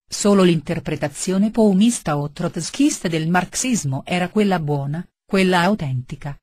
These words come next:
quella indiscutibile. Oggi abbiamo i marxisti comunisti stalinisti,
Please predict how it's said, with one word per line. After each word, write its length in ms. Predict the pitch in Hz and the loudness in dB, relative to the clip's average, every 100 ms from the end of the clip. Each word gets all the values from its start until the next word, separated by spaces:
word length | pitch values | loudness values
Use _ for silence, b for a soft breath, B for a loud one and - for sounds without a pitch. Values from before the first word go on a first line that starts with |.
| _ | _
quella 300 | _ 196 202 | _ 2 4
indiscutibile. 920 | 185 175 202 - 214 180 143 135 135 - _ _ _ _ | 2 0 -4 -4 -4 -4 -6 -6 -10 -12 _ _ _ _
Oggi 300 | 202 220 202 | 2 4 2
abbiamo 320 | 220 180 196 180 | 0 2 2 2
i 80 | |
marxisti 680 | 170 180 - - 220 208 - | 2 0 -2 0 0 0 -6
comunisti 600 | 202 190 185 185 185 - | -2 0 2 0 -2 -4
stalinisti, 800 | 175 - 190 180 175 185 - 165 | -6 0 2 2 0 -4 -4 -6